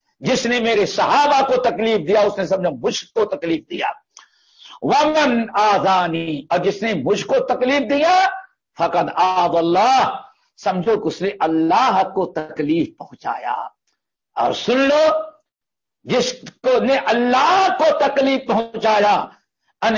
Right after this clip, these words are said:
قریب بہت ممکن ہے کہ اللہ رب العالمین اس کو کسی عذاب میں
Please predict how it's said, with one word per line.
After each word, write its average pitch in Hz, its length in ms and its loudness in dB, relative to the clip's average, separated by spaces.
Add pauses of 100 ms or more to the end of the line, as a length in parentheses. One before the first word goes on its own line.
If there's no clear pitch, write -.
(120)
قریب 208 800 0 (140)
بہت 190 260 0
ممکن 285 680 0
ہے 233 260 4
کہ 196 220 -4
اللہ 214 300 0
رب 180 320 0
العالمین 190 920 2 (680)
اس - 200 -2 (140)
کو - 220 0
کسی 190 400 -4
عذاب 185 600 2
میں 175 160 0